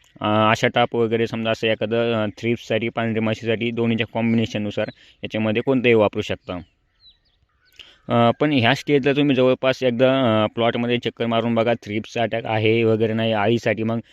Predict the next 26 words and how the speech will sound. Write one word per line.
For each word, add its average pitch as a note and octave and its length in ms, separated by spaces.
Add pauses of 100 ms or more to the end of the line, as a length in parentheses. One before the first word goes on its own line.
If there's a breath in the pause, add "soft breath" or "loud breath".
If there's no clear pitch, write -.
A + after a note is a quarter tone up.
(240 soft breath)
मग A2 320
सेपरेट B2 440
फक्त A#2 140
तुम्ही B2+ 260
आळीसाठी A#2+ 480
फवारणी A2+ 300
करू A#2 160
शकता A2+ 280 (100)
किंवा B2 260
थ्रिप्ससाठी A#2 400
करू A2 200
शकता. G2+ 280 (480 soft breath)
आणि B2+ 100
याच्यामध्ये D3+ 400
एक D3 60
मेजर C#3 360
प्रॉब्लेम B2+ 340
म्हणजे C3 220
एक B2+ 120
तुम्हाला B2 280
मावा B2 300
दिसून A#2+ 300
येईल. A2 160 (300 soft breath)
बरेचसे B2+ 340
असे C#3+ 180
प्लॉटमध्ये C3 500